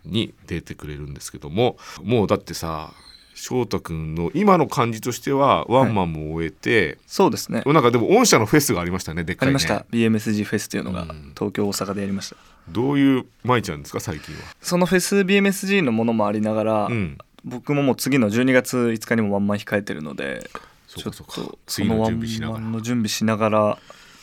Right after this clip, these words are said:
Speaker 2: 曲もバンバン作りながらみたいな毎日ですね。
Speaker 1: いや、だってさ、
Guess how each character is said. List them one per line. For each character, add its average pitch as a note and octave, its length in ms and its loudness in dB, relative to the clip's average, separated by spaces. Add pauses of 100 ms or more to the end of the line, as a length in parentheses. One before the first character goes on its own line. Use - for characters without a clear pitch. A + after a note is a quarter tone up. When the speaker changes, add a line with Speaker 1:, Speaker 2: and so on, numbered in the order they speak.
Speaker 2:
曲 G#2+ 280 -4
も G2+ 300 0 (140)
バ G#2+ 100 0
ン G#2+ 80 2
バ G#2 100 0
ン G2+ 80 -4
作 G#2 220 -6
り G#2 80 -4
な G#2+ 100 -4
が G#2 80 -4
ら C2 80 -8
み F2 100 -10
た - 120 -14
い A1+ 40 -12
な G#1+ 80 -14
毎 C#2+ 200 -12
日 D2 160 -14
で - 80 -16
す - 120 -18
ね。 - 120 -16 (120)
Speaker 1:
い F2+ 60 -12
や、 E2+ 180 -8
だ E2+ 120 -6
っ - 20 -12
て - 200 -18
さ、 D#2+ 500 -10